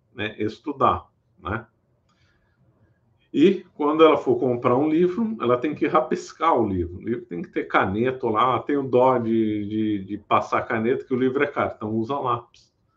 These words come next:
Então, vai, pega um lápis e anota.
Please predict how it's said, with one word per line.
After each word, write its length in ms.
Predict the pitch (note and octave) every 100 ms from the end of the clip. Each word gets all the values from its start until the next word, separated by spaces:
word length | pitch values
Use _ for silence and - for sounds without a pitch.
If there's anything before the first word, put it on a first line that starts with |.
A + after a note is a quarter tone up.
| _ _ _ _
Então, 180 | -
vai, 240 | B2 A2+ F2
pega 260 | F#2+ G2
um 120 | G#2+ G#2+
lápis 420 | G#2 A2 A2 -
e 100 | B2+
anota. 500 | C3+ B2 A2 -